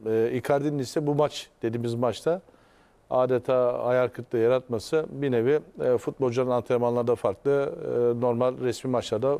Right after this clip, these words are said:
farklı bir özellik gösterdiğini ortaya çıkartıyor. Galatasaray doğru yolda mı? E, oyun olarak şu an, e, tam olarak doğru yolda olduğunu düşünmüyorum ama ilerleyen zamanlarda da toparlayabilecek kalitesi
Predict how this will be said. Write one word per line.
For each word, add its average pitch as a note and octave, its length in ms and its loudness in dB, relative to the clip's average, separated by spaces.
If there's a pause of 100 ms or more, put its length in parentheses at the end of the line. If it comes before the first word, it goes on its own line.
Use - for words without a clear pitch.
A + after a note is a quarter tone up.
farklı D3+ 460 0 (520)
bir C3+ 120 -2
özellik B2 500 -2
gösterdiğini A2+ 480 -2
ortaya G#2+ 320 0
çıkartıyor. E3+ 520 -2 (680)
Galatasaray D#3 500 2
doğru D#3+ 240 6
yolda D3 300 4
mı? E3 180 0 (120)
E, C3 40 -2 (320)
oyun C#3+ 240 2
olarak C#3+ 340 2
şu D3 140 0
an, C#3+ 180 -2
e, A#2+ 240 0
tam C#3+ 220 0
olarak C3 360 2
doğru B2+ 200 2
yolda B2+ 260 2
olduğunu B2+ 300 0
düşünmüyorum D3 440 -2
ama A#2 140 0
ilerleyen C3 340 0
zamanlarda A2 540 -2
da C#3+ 60 -2
toparlayabilecek A2+ 880 -2
kalitesi A#2 600 -2